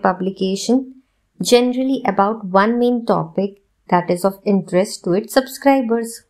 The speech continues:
न्यूज़लेटर्स क्या होता है कि कभी-कभी जैसे आप, अ,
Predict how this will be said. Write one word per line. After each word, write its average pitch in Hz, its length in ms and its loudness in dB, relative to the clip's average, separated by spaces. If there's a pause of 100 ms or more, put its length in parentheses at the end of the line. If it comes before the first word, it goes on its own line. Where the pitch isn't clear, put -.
(800)
न्यूज़लेटर्स 240 600 2
क्या 220 120 2
होता 190 280 -2
है 180 140 -2
कि 196 140 -2
कभी-कभी 202 540 0
जैसे 202 380 -4
आप, 190 340 -2 (600)
अ, 190 120 4